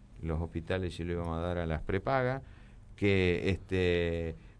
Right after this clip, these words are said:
Macri iba a trabajar para aquellos que más tenían", y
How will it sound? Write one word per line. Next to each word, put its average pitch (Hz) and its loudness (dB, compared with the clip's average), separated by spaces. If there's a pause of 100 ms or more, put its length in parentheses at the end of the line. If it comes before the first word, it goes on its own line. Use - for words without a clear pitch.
Macri 98 0
iba 95 2
a 90 0
trabajar 90 0
para 92 -2
aquellos 90 -2
que 87 -6
más 90 -4
tenían", 127 0 (840)
y 90 -10